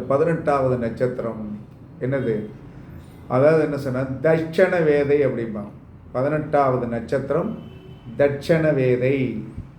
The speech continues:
அப்படிம்பாங்க. அதற்கு அடுத்து பத்தொன்பதாவது நட்சத்திரம் ஆதனம் என்று சொன்னால், நம்மளுடைய உயிர் நம்மளுடைய பத்தொன்பதாவது நட்சத்திரத்தில்தான் அங்கே தான் இருக்கிறது. நீங்கள் எல்லாரும் என்ன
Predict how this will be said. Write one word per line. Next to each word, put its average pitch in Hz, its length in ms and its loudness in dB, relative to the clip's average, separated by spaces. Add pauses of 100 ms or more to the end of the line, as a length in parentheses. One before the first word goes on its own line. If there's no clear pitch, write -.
(380)
அப்படிம்பாங்க. 113 600 -2 (1000)
அதற்கு 127 360 2
அடுத்து 127 320 0 (680)
பத்தொன்பதாவது 131 1080 2
நட்சத்திரம் 123 600 -2 (460)
ஆதனம் 151 500 2
என்று 117 260 -4
சொன்னால், 107 460 -6 (240)
நம்மளுடைய 135 500 2 (200)
உயிர் 185 320 2 (180)
நம்மளுடைய 123 380 -2 (120)
பத்தொன்பதாவது 135 800 2 (100)
நட்சத்திரத்தில்தான் 131 880 -2 (640)
அங்கே 131 340 2
தான் 151 220 2
இருக்கிறது. 139 420 0 (680)
நீங்கள் 127 320 4
எல்லாரும் 151 400 4
என்ன - 100 0